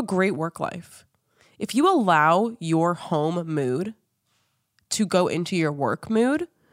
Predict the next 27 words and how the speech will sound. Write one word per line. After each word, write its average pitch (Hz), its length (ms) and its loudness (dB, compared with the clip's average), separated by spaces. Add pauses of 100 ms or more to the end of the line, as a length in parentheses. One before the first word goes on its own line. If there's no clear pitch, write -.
(400)
then 233 340 4 (280)
the - 120 4
amazing 240 600 2
work 180 240 0
life 208 160 0
that 190 120 -6
you 165 260 -4
have 170 380 0
or 202 120 -2
that 185 80 0
you 180 100 -4
potentially 180 420 -4
could 170 220 -6
have 226 300 0
is 202 100 -10
gonna 214 140 0
be 208 100 -2
completely 214 380 -6
soured 196 520 2
by 165 80 -2
the 165 120 -4
shitty 196 400 -2
home 190 260 0
life 147 220 -2
that - 100 -12
you - 140 -14
have. - 260 -12